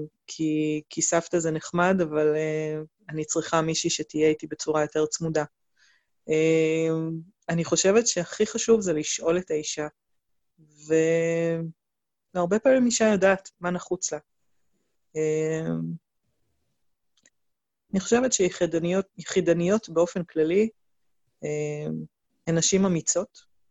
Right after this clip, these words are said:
שלוקחות על עצמן החלטה מאוד לא פשוטה, וכולי הערכה למישהי שלוקחת על זה, את זה על עצמה מתוך בחירה,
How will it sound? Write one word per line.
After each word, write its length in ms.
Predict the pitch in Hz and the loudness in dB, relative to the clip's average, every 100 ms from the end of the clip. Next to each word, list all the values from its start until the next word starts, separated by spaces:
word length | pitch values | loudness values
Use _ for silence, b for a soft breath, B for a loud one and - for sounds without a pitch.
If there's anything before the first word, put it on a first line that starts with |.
| _ _ _ _ - | _ _ _ _ -14
שלוקחות 840 | - - 156 156 151 - 180 175 | -10 -4 -2 0 -2 0 0 2
על 80 | 170 | 0
עצמן 300 | - 175 170 | -2 -2 -2
החלטה 840 | - 156 - 170 170 170 170 160 165 165 233 _ _ _ 175 | -4 -6 -2 0 2 0 0 -2 -4 -8 -14 _ _ _ -2
מאוד 500 | 185 175 233 269 185 | 0 2 2 4 4
לא 80 | 160 | 2
פשוטה, 400 | - 147 151 147 _ _ _ _ _ _ _ 160 | -2 -8 -10 -10 _ _ _ _ _ _ _ -8
וכולי 1300 | 151 151 156 165 165 160 165 165 165 160 - 220 262 | -8 -6 2 4 4 2 0 0 -2 -6 0 4 6
הערכה 560 | 262 214 208 - 196 | 6 6 4 2 2
למישהי 360 | 156 156 160 180 | 2 0 -2 -4
שלוקחת 1400 | - 165 156 156 151 - _ _ _ 160 - 185 196 180 | 0 2 4 4 0 -4 _ _ _ -2 2 2 2 2
על 140 | 170 | 0
זה, 140 | 160 139 127 - | -2 -8 -10 -12
את 120 | 156 - | -8 2
זה 180 | 170 | 4
על 80 | 156 | 4
עצמה 420 | 156 - 190 202 196 _ _ _ _ 156 143 | 0 -2 0 -2 -4 _ _ _ _ -18 -14
מתוך 400 | 160 156 - 175 - | -10 -4 0 -2 -2
בחירה, 360 | - 170 156 | -6 -2 -2